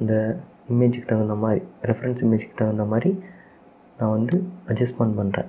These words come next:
வெர்டெக்ஸை. இப்போ பாருங்க, இதே மாதிரி இது பண்ணிக்கிறேன். ஜூம் பண்றேன். ஜூம் பண்ணி பார்ப்போம். ஓகே. ஆ,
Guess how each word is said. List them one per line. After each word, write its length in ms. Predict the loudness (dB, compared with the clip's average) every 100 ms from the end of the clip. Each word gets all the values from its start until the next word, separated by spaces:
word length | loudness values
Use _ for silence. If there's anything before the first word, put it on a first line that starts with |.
| -2
வெர்டெக்ஸை. 460 | 0 0 -2 -4 -8 -10 -20 -20 -20 -20
இப்போ 180 | -14 -8
பாருங்க, 380 | -2 0 0 -2 -6 -16 -20 -20 -20 -20 -20 -20 -20 -20 -20 -20 -20 -20 -8
இதே 160 | 0 2
மாதிரி 260 | 2 2 0
இது 640 | -2 -8 -20 -20 -20 -14 -6
பண்ணிக்கிறேன். 320 | -4 -4 -8 -8 -2
ஜூம் 300 | 2 4 4
பண்றேன். 280 | 2 0 -2
ஜூம் 280 | -2 -2 0
பண்ணி 240 | 0 -4 -8 -8
பார்ப்போம். 420 | -6 -4 -2 -4 -4 -14 -20 -20 -20 -20 -20 -20 -20 -20 -20 -20 -14 -8
ஓகே. 300 | -6 -4 -4 -8 -20 -20 -20 -20 -20 -20 -20 _ -20 -20 -20 -20 -20 -20 -20 -20 -20 -20 -20 -20 -20 -20 -20 -20 -20 -20 -20 -20 -20 -20 -20 -20 -20 -20 -20 -20 -20 -20 -8
ஆ, 40 | -4